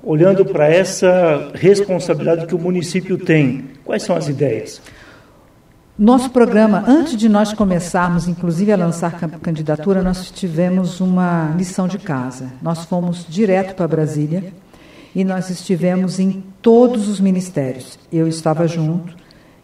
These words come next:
Speaker 2: e estivemos presentes no Ministério da Educação. É, falamos com o Nadalim, o ministro, e ele nos apautou de todas as formas. Nós estamos totalmente alinhados com o governo federal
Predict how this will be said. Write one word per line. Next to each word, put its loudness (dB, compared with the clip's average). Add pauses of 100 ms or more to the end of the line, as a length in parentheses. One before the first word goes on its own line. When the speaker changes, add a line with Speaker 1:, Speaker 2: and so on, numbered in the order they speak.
Speaker 2:
e -2
estivemos 0
presentes 4
no 6
Ministério 2
da 4
Educação. -4 (1000)
É, 2 (320)
falamos 2
com -4
o 0
Nadalim, 0
o -8
ministro, -2 (520)
e 2
ele 4
nos 2
apautou -4
de -10 (120)
todas 0
as -10
formas. -8
Nós -4
estamos -6
totalmente 0
alinhados -2
com -8
o -6
governo -4
federal -4